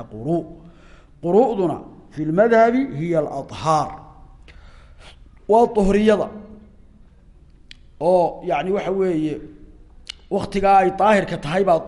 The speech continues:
ayaa qur'i la yidhaahdaa. Ee u dhexeeya labada xayd. Labada xaydo. Waqtigan u dhexeeya gabadha ay daahirka tahay ayaa la yidhaahdaa qur'i ama qar'i, labadaba waa la yidhaahdaa.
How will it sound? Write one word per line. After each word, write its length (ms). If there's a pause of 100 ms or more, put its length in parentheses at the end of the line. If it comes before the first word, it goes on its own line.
ayaa 220
qur'i 300
la 120
yidhaahdaa. 400 (960)
Ee 100
u 120
dhexeeya 400
labada 240
xayd. 260 (760)
Labada 300
xaydo. 360 (680)
Waqtigan 380
u 80
dhexeeya 340
gabadha 220
ay 100
daahirka 420
tahay 260 (400)
ayaa 340
la 120
yidhaahdaa 420 (120)
qur'i 300
ama 240
qar'i, 340
labadaba 340
waa 120
la 100
yidhaahdaa. 380